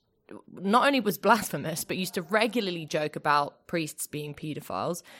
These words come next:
regularly joke about priests being gay and, uh, uh, you know, having an affairs and doing all kinds of horrendous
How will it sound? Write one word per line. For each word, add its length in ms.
regularly 420
joke 300
about 400
priests 260
being 600
gay 360
and, 360
uh, 140
uh, 60
you 140
know, 100
having 340
an 60
affairs 640
and 320
doing 320
all 200
kinds 280
of 80
horrendous 400